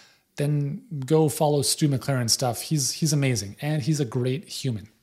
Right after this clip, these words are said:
I was, uh, he invited me to speak at his mastermind a number of years ago. I think it was about three summers ago.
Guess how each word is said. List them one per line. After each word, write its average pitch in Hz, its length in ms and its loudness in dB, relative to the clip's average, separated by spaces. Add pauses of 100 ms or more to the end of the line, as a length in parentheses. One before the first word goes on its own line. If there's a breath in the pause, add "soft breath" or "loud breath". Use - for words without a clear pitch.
(1600 loud breath)
I 160 60 6
was, 165 460 6
uh, 147 160 4
he 131 120 4
invited 175 260 8
me 233 60 4
to 202 80 6
speak 175 240 2
at 175 40 10
his 127 120 4
mastermind 127 480 0
a 120 40 2
number 120 180 2
of 110 100 0
years 113 180 0
ago. 113 140 -4
I 110 120 -10
think 127 80 -2
it 151 40 2
was 131 100 0
about 113 160 -4
three 151 200 0
summers 123 340 2
ago. 110 260 -4